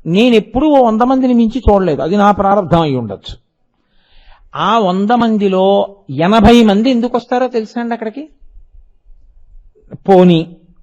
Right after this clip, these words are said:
నా అనుభవం కాదంటే నాతో ఎంతో మంది వచ్చారు, వాళ్ళని అడగండి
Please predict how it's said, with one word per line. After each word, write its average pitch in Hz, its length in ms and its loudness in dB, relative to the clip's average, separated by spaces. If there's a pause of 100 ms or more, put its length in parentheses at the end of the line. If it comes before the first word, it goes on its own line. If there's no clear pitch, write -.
నా 190 300 -2
అనుభవం 226 400 4
కాదంటే 226 420 -4
నాతో 190 360 -4
ఎంతో 214 320 -4
మంది 240 200 -4
వచ్చారు, 220 260 -4
వాళ్ళని 190 300 -6
అడగండి 247 260 -14